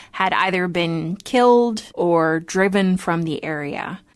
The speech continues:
And therefore, this English war against Native Americans had succeeded. Now, John Rolfe made another contribution to the colony at Jamestown beyond his marriage with Pocahontas.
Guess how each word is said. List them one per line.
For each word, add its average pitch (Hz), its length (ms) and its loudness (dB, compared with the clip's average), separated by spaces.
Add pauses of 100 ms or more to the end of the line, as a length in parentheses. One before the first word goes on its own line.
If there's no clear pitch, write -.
And 175 560 -6
therefore, 185 680 0
this 156 520 -8
English 208 480 0
war 185 640 0
against 170 680 -2
Native 170 320 0
Americans 160 960 -2
had - 320 -6
succeeded. - 600 -6 (420)
Now, 190 100 0
John 311 360 2
Rolfe 196 580 2
made 185 340 -2
another 180 640 2
contribution 165 1080 -4
to 170 680 0
the 165 180 -2
colony 170 440 2
at - 100 -6
Jamestown 151 800 -4
beyond 175 480 0
his 175 200 -6
marriage 151 300 -6
with 156 140 -8
Pocahontas. - 960 -2